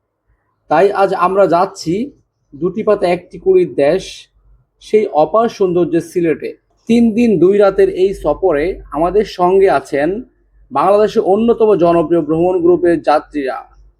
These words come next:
এই সফরে আমরা ঘুরে দেখাবো সিলেটের বিখ্যাত দৃষ্টিনন্দন সব পর্যটন কেন্দ্র, ইনশাল্লাহ। তো চলুন শুরু করা হোক সিলেট ভ্রমণ,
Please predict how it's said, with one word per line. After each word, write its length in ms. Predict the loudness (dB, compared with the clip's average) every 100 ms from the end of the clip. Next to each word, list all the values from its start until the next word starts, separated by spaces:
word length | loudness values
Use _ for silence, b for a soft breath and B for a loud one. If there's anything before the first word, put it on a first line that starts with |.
| _
এই 160 | 0 0
সফরে 340 | 0 0 2
আমরা 240 | 2 2
ঘুরে 220 | 2 2 2
দেখাবো 400 | 0 -4 -6 -8
সিলেটের 440 | -2 0 2 0 0
বিখ্যাত 440 | -10 -8 -6 0 0 0
দৃষ্টিনন্দন 720 | -2 -6 -8 -6 -4 -2 -4
সব 180 | -4 -6
পর্যটন 400 | -2 -2 -2 -4 -2
কেন্দ্র, 440 | -2 0 0 -2 -6 _ _ -2
ইনশাল্লাহ। 580 | -2 0 0 0 -4 -8 _ _ _ _ _ _
তো 60 | -4
চলুন 360 | 0 2 2 0
শুরু 240 | 0 0 2
করা 220 | 2 2
হোক 240 | 2 2 -2 _ _ _
সিলেট 340 | -6 -6 -4
ভ্রমণ, 320 | -6 -4 -6